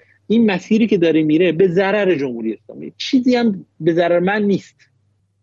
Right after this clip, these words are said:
من نفع و ضرری ندارم. من هر چی دارم میگم رو دلسوزی خیرخواهیه.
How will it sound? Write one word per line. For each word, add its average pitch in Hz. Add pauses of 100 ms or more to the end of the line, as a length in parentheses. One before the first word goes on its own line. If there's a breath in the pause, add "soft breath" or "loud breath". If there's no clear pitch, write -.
(300)
من 233
نفع 208
و 190
ضرری 214
ندارم. 165 (320)
من 254
هر 254
چی 233
دارم 196
میگم 208
رو 220
دلسوزی 190
خیرخواهیه. 165